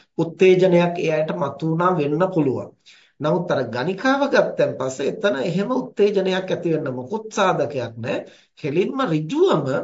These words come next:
ඇය හඳුනාගෙන තිබිලා තියෙනවා, අ, මෙබඳු සුවිශේෂ දේවල් කරන්න පුළුවන් සත්‍යක්‍රියාව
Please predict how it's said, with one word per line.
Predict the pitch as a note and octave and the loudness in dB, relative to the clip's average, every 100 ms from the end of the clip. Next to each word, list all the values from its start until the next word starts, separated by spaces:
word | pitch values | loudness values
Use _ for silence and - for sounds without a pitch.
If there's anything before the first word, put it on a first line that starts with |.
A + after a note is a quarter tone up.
| - _ - | -6 _ -4
ඇය | C#3+ G3+ | 2 2
හඳුනාගෙන | - C3+ G#3 C4 C4 F#3 | 0 0 2 2 2 0
තිබිලා | F3 C#3+ C3 | -2 -4 -6
තියෙනවා, | A#2+ B2+ A#2+ C#3+ - - - _ | -2 -4 -2 -2 -4 -6 -20 _
අ, | - C#3 B2+ B2 - B2 | -8 -6 -4 -6 -8 -4
මෙබඳු | C3+ C#3 G3 B3+ E3 E3 - | -2 0 0 0 0 -2 -4
සුවිශේෂ | - D#3+ F#3+ - D3+ D3+ B3 | -4 0 2 2 -2 0 0
දේවල් | E3 D3 D#3+ E3 - | 0 0 0 -2 -2
කරන්න | - D#3+ F#3+ C4 C4 | -2 0 0 -2 0
පුළුවන් | F#3+ F#3+ C4 F4 | 2 4 4 2
සත්‍යක්‍රියාව | C#4+ B3+ - B3 - A#3 A3+ | 0 -2 -2 -2 0 0 0